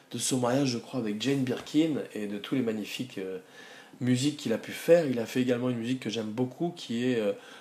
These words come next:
Robin and Marian, La Rose et la Flèche, un film qu'Abracadapod chérit, avec également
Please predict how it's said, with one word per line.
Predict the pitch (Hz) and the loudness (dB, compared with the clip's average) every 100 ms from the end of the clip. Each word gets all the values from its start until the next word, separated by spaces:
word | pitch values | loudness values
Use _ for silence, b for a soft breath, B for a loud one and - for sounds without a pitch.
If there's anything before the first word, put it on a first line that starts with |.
| B | B
Robin | 107 135 147 143 143 | 2 4 6 6 4
and | 123 113 | 4 0
Marian, | 120 113 113 107 104 101 | 0 0 -2 -2 -2 -6
La | 87 | -6
Rose | - 127 117 | -2 0 0
et | |
la | 101 | -2
Flèche, | - - 135 - | -4 -2 -2 -2
un | 98 | -6
film | - 127 | -6 -6
qu'Abracadapod | 123 104 104 117 104 - 120 113 | -4 -2 -2 -2 -4 -2 -2 0
chérit, | - - 160 127 151 - - B B B B B | 0 4 6 6 2 -6 -16 B B B B B
avec | 139 131 180 - - | 4 6 6 2 4
également | 160 151 135 117 110 160 | 6 8 6 4 0 -2